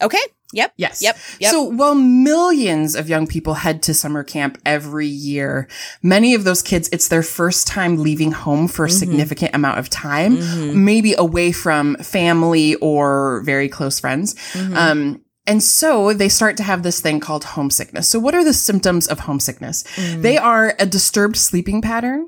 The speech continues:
Speaker 1: Mm-hmm.
Speaker 2: feeling angry, nauseous, nervous, or sad.
Speaker 1: Mm-hmm.
Speaker 2: They can often feel isolated or lonely or, or begin to withdraw because they just don't feel good.
Speaker 1: Mm-hmm.
Speaker 2: And when I did a, just a little bit of research on this,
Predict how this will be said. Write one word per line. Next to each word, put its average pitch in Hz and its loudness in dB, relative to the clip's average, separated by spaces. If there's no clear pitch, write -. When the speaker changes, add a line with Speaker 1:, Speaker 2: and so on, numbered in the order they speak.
Speaker 1:
Mm-hmm. 156 -8
Speaker 2:
feeling 196 2
angry, 208 2
nauseous, 185 2
nervous, 160 0
or 143 -6
sad. 160 0
Speaker 1:
Mm-hmm. 160 -6
Speaker 2:
They 160 2
can 180 0
often 165 0
feel 151 0
isolated 196 0
or 156 -2
lonely 160 2
or, 156 2
or 160 2
begin 160 0
to 160 -2
withdraw 156 0
because 165 -2
they 151 2
just - -2
don't 151 -4
feel 139 -2
good. - -4
Speaker 1:
Mm-hmm. 170 -2
Speaker 2:
And 196 4
when 190 4
I 185 4
did 190 0
a, 180 2
just - -2
a - 0
little 196 0
bit 202 0
of 208 2
research 214 0
on 208 2
this, 202 0